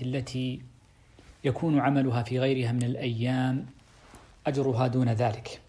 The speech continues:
وهذا من رحمة الله عز وجل بنا ورأفته سبحانه وتعالى بأمة محمد صلى الله عليه وسلم،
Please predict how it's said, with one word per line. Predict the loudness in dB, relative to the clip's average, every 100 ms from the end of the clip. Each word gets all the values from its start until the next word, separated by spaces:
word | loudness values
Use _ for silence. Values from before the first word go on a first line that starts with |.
| _ _ _ _ _ _ -20 -20 _ 0
وهذا | 2 4 2
من | 2
رحمة | 0 0 -2 -4
الله | -2
عز | 0 0 0 -2
وجل | -2 -2 -2 0
بنا | 2 0 -2 -8 -18 -20 _ _ _ _ _ _ _ _
ورأفته | -2 2 2 2 2 0 -2 -2 -2
سبحانه | -4 -6 -2 0 0 0
وتعالى | -2 -4 -2 0 0 -2 -4
بأمة | -2 -2 -2 -4
محمد | -6 -4 -2 -2 -2
صلى | -4 -4 -4
الله | -2 -2 -2
عليه | -2 -2 -2
وسلم، | -2 -4 -2 -4